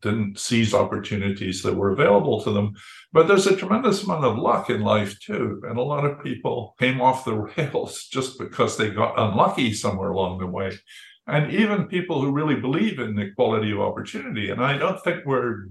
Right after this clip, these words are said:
downing equality of opportunity. We're, we're not saying it's a bad thing. Let's give everyone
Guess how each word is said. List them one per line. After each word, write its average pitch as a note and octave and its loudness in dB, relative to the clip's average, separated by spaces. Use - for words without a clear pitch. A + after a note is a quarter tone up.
downing B2+ 2
equality G#2 -2
of F#2+ -6
opportunity. - -6
We're, G#2 -12
we're G#2 -4
not B2+ 0
saying B2+ 0
it's G2+ -6
a - -10
bad G#2 -4
thing. - -4
Let's - -8
give C3+ -4
everyone G2+ -4